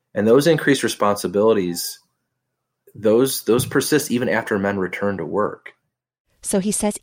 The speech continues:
Speaker 2: if couples do share more of the domestic and childcare labor now,
Speaker 1: there is a possibility that, that this will, will become a new pattern in your life, and that even after things return to normalcy, that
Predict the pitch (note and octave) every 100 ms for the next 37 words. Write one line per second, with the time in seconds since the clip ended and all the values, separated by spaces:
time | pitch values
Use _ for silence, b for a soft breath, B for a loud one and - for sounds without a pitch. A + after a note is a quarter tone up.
0 | - C4 - - G#3+ G3+ G3 - F3 G3+
1 | A3 E3+ C#3+ C3+ C#3 A2+ - - D3 C#3+
2 | C#3+ - C#3+ D3 D3 - C#3+ C#3 - D3
3 | C3 B2+ B2+ C#3 F3 G3+ D3 C3+ D3 D3+
4 | - _ _ _ _ _ _ - A#2+ B2+
5 | A#2+ A#2 G#2+ G2+ G#2+ F#2+ G2 F#2+ F#2+ F#2
6 | F2 - - G#2+ F2 G#2 G2+ - - F#2
7 | E2+ E2+ - - F2+ F#2+ G2+ F#2 F2+ F2+
8 | G2 - E2 - C#2 - - - - -
9 | - - C#2+ C2+ - B B B G2 G2
10 | F#2+ F2+ - E2+ E2 B B - G2 F#2
11 | - F2+ F#2 F2 E2 E2 E2+ E2 D#2+ -
12 | C2+ C2 - b b b D#2+ C#2+ D#2 D2